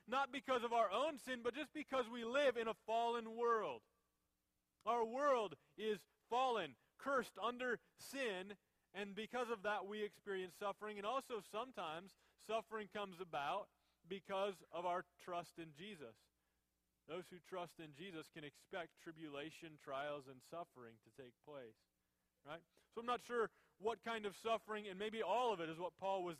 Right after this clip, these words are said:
getting at here as he wrote, "For I consider the sufferings of this present time." So he's talking about the present time in which he lived, but the present time can really apply to all present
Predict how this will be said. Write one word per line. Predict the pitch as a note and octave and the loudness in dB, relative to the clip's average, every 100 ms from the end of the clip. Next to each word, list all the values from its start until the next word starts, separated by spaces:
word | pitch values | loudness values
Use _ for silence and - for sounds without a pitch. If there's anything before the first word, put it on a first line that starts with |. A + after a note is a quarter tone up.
| D3 | -4
getting | G#3 F#3 D#3 | -4 -4 -6
at | C#3+ C3+ | -6 -6
here | C#3 C#3 - _ - | -6 -6 -8 _ -8
as | D#3 E3 | -6 -6
he | E3+ E3 | -8 -4
wrote, | F#3 E3 - | -2 -2 -6
"For | E3+ F#3 | -4 -4
I | F3+ | -2
consider | F#3 - A#3+ A3 F3+ E3 _ _ - | -8 -8 -2 0 0 -4 _ _ -12
the | D#3+ | -10
sufferings | - - B3 - F3+ E3 D3+ D#3 D3+ _ _ - | -8 0 0 0 -2 -2 -2 -6 -14 _ _ -4
of | E3+ E3+ | -2 0
this | F3 D#3+ - | -4 -8 -8
present | F3+ F3 E3 D3 E3+ | -4 -4 -4 -12 -10
time." | E3 C3 A2 A2+ _ _ _ _ _ _ | -8 -10 -14 _ _ _ _ _ _ _
So | F#3 | -8
he's | |
talking | A#3+ B3+ A#3+ | -2 -2 -2
about | A3 G3+ | 0 -2
the | F#3 | -2
present | A#3 G#3+ G#3 | 0 0 0
time | G#3+ G#3 G3 | -2 -2 -2
in | F#3 | -4
which | F3+ | -6
he | A3+ G#3+ | -6 -4
lived, | F#3 E3 _ - | -2 -4 _ -12
but | G3+ | -10
the | F#3+ | -8
present | - A#3+ A3 G#3 | 0 0 0 -4
time | G#3+ F#3+ | -4 -4
can | F#3 | -2
really | G#3+ G3+ | 2 2
apply | F3 - G3+ G3+ | 0 0 2 2
to | - F#3+ - _ - | 0 -6 -8 _ -2
all | F#3 A3+ A3 | 2 4 2
present | - G3+ F#3+ E3+ | -2 -2 -2 -4